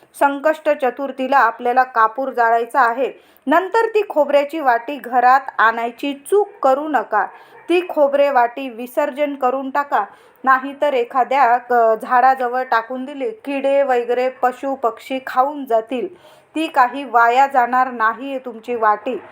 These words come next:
आणि तुम्हाला एवढी खोबऱ्याची वाटी परवडत नसेल जाळायला,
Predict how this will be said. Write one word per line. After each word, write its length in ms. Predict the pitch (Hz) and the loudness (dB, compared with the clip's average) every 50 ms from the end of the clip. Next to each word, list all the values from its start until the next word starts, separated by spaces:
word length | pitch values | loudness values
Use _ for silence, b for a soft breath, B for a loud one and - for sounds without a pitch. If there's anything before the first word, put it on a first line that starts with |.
| B B B B B B B | B B B B B B B
आणि 260 | 240 262 285 330 330 - | 0 0 0 -2 -6 -8
तुम्हाला 340 | 330 262 294 285 285 285 277 | -4 -2 0 2 2 4 4
एवढी 300 | 247 254 262 254 285 285 | 2 0 -2 -4 -8 -8
खोबऱ्याची 500 | - - 269 233 254 247 254 254 - 285 | -2 -2 0 0 0 -2 -2 -4 -6 -6
वाटी 400 | 269 226 240 226 226 226 - 285 | 0 2 2 2 2 0 -6 -10
परवडत 640 | 277 - 254 240 233 247 247 254 262 269 262 262 - | -4 0 0 0 0 0 -2 0 0 -2 -2 -4 -6
नसेल 420 | 294 320 339 339 - 349 302 269 | -6 -6 -6 -4 -6 -8 -8 -4
जाळायला, 500 | 233 254 247 233 233 247 247 247 247 208 | 0 2 4 4 4 2 2 0 -2 -4